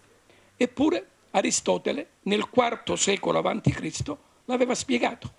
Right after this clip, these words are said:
Ogni sistema inevitabilmente degenera. La democrazia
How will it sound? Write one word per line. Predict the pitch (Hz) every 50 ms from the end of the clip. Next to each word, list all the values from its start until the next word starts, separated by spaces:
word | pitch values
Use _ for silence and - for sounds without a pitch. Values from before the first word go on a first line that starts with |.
| _ _ _ _ _ _ _ - - -
Ogni | - 359 370 269 226 220 233
sistema | - - - 277 277 - - 349 370 392 359 349 359 330 - _ _ _ _
inevitabilmente | - 277 277 277 247 233 262 - 269 254 247 320 349 349 339 370 370 349 - 220 196
degenera. | 180 170 156 - 147 127 120 123 117 - - - _ _ _ _ _ _ -
La | 247 240 262 277 - -
democrazia | - 185 160 240 254 254 269 262 - 311 370 - - - 359 320 - - -